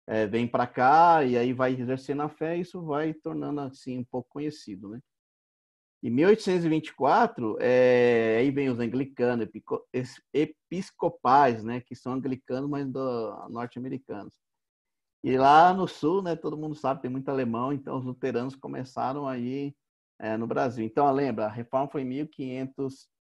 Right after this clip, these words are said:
é, e deze-, e dezessete. Nós estamos em mil oitocentos e vinte e quatro, então demorou bastante. E ainda é o primeiro,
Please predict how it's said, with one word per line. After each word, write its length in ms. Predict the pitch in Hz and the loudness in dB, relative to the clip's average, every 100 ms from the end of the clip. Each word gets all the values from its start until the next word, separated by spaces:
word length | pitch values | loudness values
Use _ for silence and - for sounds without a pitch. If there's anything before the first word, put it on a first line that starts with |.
| _ | _
é, 460 | 120 117 113 113 110 | -8 -4 -2 -2 -2
e 40 | |
deze-, 460 | 104 117 120 117 - | -6 -6 -6 -6 -10
e 120 | 127 104 | -12 -10
dezessete. 800 | 117 117 110 - 101 98 _ _ _ _ | -6 -6 -6 -6 -6 -6 _ _ _ _
Nós 120 | 107 | -18
estamos 240 | - 127 123 | -8 -6 -4
em 60 | |
mil 220 | 113 123 156 | -4 -4 -4
oitocentos 380 | 156 - 139 | -6 -10 -10
e 40 | 135 | -8
vinte 180 | 139 - | -10 -10
e 60 | |
quatro, 240 | 120 104 - | -6 -6 -6
então 120 | 110 | -10
demorou 280 | 117 117 120 | -8 -8 -8
bastante. 540 | 147 - 120 101 - | -8 -8 -8 -8 -4
E 40 | |
ainda 480 | 120 123 160 185 180 | -4 -2 -2 0 2
é 100 | 151 | 2
o 80 | 175 | 2
primeiro, 640 | 185 185 139 135 143 110 | -2 -6 -2 0 0 -4